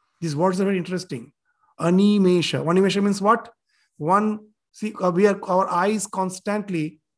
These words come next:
that we, we will be, what is the eyelids are constantly, we are,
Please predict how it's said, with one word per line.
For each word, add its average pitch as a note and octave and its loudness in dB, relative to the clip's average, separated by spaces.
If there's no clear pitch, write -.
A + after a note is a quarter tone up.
that D#3+ -6
we, E3 -2
we F#3 2
will F#3+ 0
be, F3 0
what E3+ -4
is F3 -6
the F#3 -4
eyelids F#3 0
are F#3 -2
constantly, F3+ -6
we F3+ 6
are, F3 0